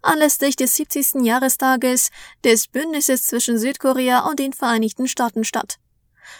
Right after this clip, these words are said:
An dieser Übung nahm mit der Tarnkappen Mehrzwecken-Kampfflugzeug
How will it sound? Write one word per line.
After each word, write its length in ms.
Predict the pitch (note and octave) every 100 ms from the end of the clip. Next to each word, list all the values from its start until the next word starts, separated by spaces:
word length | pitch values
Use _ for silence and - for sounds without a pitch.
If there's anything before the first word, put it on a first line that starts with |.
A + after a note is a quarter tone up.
| -
An 100 | B3
dieser 240 | B3 A#3+
Übung 320 | B3+ C4 D#4+ D4+
nahm 180 | C4+ C4+
mit 100 | C4
der 100 | B3
Tarnkappen 600 | B3+ B3+ C4+ - B3 A3+
Mehrzwecken-Kampfflugzeug 1400 | B3+ D4 - C4 B3+ B3+ C4 B3+ - A3+ - A#3+ A#3